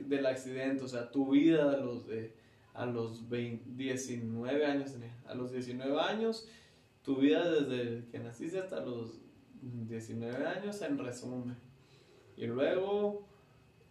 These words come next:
eh, ¿qué pasó antes del accidente? Y luego el día del accidente, y luego después, y qué enseñanzas te trajo, una conclusión. En sí, pues,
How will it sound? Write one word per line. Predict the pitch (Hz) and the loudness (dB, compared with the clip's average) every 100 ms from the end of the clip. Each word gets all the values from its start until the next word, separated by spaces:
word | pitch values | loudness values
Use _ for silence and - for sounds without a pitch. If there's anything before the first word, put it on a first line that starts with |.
| - | -10
eh, | 123 117 113 113 110 110 120 | -6 -4 -2 -2 -4 -4 0
¿qué | 139 | 0
pasó | 139 151 156 156 151 | 4 2 4 4 4
antes | 147 147 147 | 2 0 0
del | 143 120 | 2 0
accidente? | 120 - 117 123 151 165 165 160 | -4 -4 -2 2 2 0 -4 -4
Y | |
luego | 131 143 | 0 4
el | 139 | 4
día | 127 | 2
del | 117 | 0
accidente, | 117 - 127 147 175 175 156 | -4 -6 0 2 0 -4 -4
y | 139 | -2
luego | 127 131 | 0 -2
después, | - - - - 147 180 180 165 139 | -4 -8 -12 -4 -2 0 -2 -4 -8
y | |
qué | 135 139 | -4 -2
enseñanzas | 135 139 135 131 131 135 | -2 -2 -4 -6 -10 -10
te | - | -10
trajo, | - - 151 175 - - 151 147 | -10 4 8 8 4 -2 -4 -2
una | 139 135 131 | -4 -6 -8
conclusión. | - 117 - - - 156 165 185 190 190 - - - - - _ _ _ _ _ _ - - - - - | -8 -10 -12 -18 -12 -4 -2 0 -2 -6 -16 -20 -20 -20 -20 _ _ _ _ _ _ -20 -20 -20 -18 -4
En | 127 135 | -2 0
sí, | 135 147 156 156 | 0 0 0 4
pues, | 202 208 202 202 - - | 10 10 10 8 4 -2